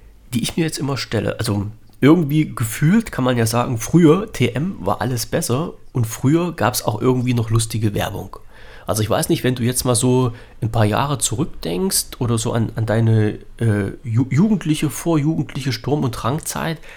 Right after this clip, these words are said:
ist da irgendeine Werbung, wo du sagst, die ist dir irgendwie im Hinterkopf geblieben,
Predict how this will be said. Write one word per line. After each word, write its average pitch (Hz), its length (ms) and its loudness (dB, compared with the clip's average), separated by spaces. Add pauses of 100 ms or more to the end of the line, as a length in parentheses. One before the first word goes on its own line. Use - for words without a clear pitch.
(360)
ist 120 220 2
da 110 80 4
irgendeine 127 600 2
Werbung, 160 460 2
wo 127 120 2
du 120 100 2
sagst, 113 480 -4
die - 80 -6
ist - 180 -2
dir 120 160 0
irgendwie 110 360 2
im 101 100 0
Hinterkopf 147 560 -2
geblieben, 160 760 0